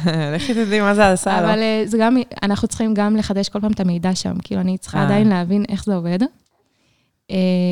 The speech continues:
Speaker 2: ויש גם בנות תיכון מהממות, ש-
Speaker 1: איזה תיכון?
Speaker 2: תיכון בית חיה.
Speaker 1: בקריות.
Speaker 2: בקריות, שזה בעצם שעות מחויבות אישית, שהן עושות יותר פעילות בילדים. כאילו,
Speaker 1: אה.
Speaker 2: מה זה עושות יותר? זה התחום התנדבות שלהם.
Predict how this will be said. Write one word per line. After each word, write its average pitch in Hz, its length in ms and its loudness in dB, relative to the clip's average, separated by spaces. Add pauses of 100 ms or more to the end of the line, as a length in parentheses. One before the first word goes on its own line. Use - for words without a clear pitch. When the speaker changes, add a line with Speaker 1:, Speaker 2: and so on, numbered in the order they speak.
(140)
Speaker 2:
ויש 208 200 0
גם 226 140 2
בנות 220 180 4
תיכון 196 400 -2
מהממות, 175 680 -4 (220)
ש- - 120 -20
Speaker 1:
איזה 175 280 0
תיכון? 160 300 -4 (140)
Speaker 2:
תיכון 196 300 -4
בית 190 140 -4
חיה. 175 300 -4 (1080)
Speaker 1:
בקריות. 160 440 -6
Speaker 2:
בקריות, 196 560 -6
שזה 185 200 -8
בעצם 196 340 -4
שעות - 220 -6
מחויבות 190 420 -2
אישית, 185 320 -4
שהן 196 220 -2
עושות 214 260 -6
יותר 226 280 -6 (180)
פעילות 190 280 -2
בילדים. 175 500 0 (440)
כאילו, 190 160 -6
Speaker 1:
אה. 180 80 0
Speaker 2:
מה 208 100 6
זה 233 80 2
עושות 196 220 -2
יותר? 180 260 -6
זה 185 180 -2
התחום 202 420 0
התנדבות 190 380 -6
שלהם. 170 340 -6